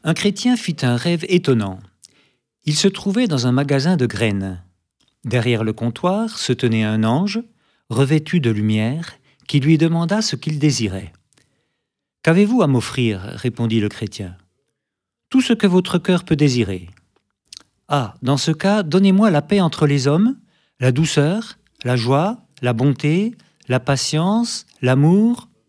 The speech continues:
Arrêtez, » dit l'ange, « ici nous ne vendons pas de fruits, nous n'offrons que des graines. » Alors, prenons-en de la graine, puisque c'est précisément de cela qu'il s'agit.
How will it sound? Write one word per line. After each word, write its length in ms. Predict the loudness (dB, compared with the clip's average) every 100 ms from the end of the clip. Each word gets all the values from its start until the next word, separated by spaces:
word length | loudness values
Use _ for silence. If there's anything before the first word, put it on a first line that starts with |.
| _ _ _
Arrêtez, » 460 | 0 0 4 2 4
dit 120 | 4
l'ange, « 360 | 4 2 -2 -10 _ -20 -20 -6
ici 280 | -2 4 6
nous 120 | 6
ne 100 | 4
vendons 340 | 4 2 0
pas 140 | 2 2
de 80 | 2
fruits, 400 | 0 0 0 -2 -12 _ _ _
nous 120 | 2 4
n'offrons 420 | 4 2 0 0
que 180 | 0 2
des 180 | 4
graines. » 460 | 2 0 -4 -6 -12 _ _ _ _ _ _ _ _ _ _ _ -12
Alors, 560 | -6 0 0 0 -4 -16 _ _ _ 0
prenons-en 440 | 2 4 2 2
de 80 | 2
la 140 | 0
graine, 420 | -2 -2 -2 -2 -6 _ _ _
puisque 260 | -4 -2
c'est 180 | -2 -2
précisément 600 | 0 0 0 0 0 2
de 100 | 0
cela 280 | 0 0 -2
qu'il 160 | -2 -4
s'agit. 400 | -4 -4 -6